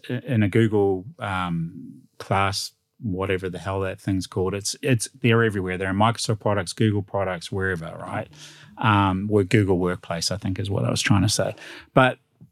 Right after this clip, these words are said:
what we're trying to do is say, no, what, so what we think people will wanna do is,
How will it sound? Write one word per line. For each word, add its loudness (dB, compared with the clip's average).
what 4
we're 6
trying 2
to 4
do 0
is -2
say, 0
no, 6
what, 0
so 2
what 2
we 4
think 0
people -6
will -6
wanna -8
do -6
is, -4